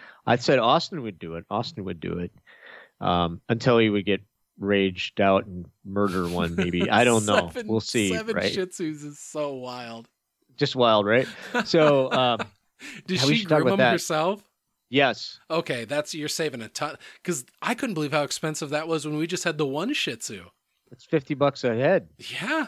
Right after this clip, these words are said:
Speaker 1: Sometimes more. Yeah, so,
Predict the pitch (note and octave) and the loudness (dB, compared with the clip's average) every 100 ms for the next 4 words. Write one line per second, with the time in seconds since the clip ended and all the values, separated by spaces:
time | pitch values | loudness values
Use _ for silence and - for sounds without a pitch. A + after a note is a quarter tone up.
0 | - D3 D3+ D#3+ C#3+ A#2 C3 F#3+ C#3+ F2 | -4 -4 0 0 0 -4 -2 0 0 -2
1 | E2 _ _ _ _ _ _ _ _ - | -8 _ _ _ _ _ _ _ _ 2
2 | D3+ C3 D3 C3 | 2 2 2 0